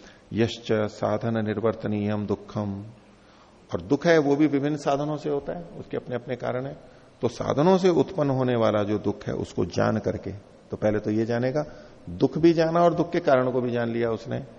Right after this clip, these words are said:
तो तज्जिहासु, फिर उसको छोड़ने की इच्छा होती है, उसकी इच्छा होती है, यानी उससे अप्रीति होती है, द्वेष होता है। तज्जिहासु साधन परिवर्जनाय यतते अल्प विराम, फिर उस साधन को हटाने के लिए,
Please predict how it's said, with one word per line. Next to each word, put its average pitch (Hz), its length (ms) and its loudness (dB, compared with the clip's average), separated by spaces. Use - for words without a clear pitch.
तो - 140 -8
तज्जिहासु, 113 680 -2
फिर 107 100 -4
उसको 113 180 -6
छोड़ने 110 380 -2
की 131 100 -4
इच्छा 127 220 -4
होती 143 240 -4
है, 170 60 -4
उसकी 165 280 -12
इच्छा - 220 -10
होती 131 260 -8
है, 78 220 -14
यानी 110 160 -2
उससे 110 360 -4
अप्रीति 135 400 -4
होती 110 240 -2
है, 107 60 -4
द्वेष 107 280 -4
होता 117 180 -6
है। 107 60 -4
तज्जिहासु 104 680 -2
साधन 123 440 4
परिवर्जनाय 143 920 4
यतते 110 380 -2
अल्प - 240 -12
विराम, 101 340 -10
फिर 165 100 -4
उस - 160 -2
साधन 139 300 0
को 175 120 0
हटाने 147 420 0
के 160 100 0
लिए, 101 220 -6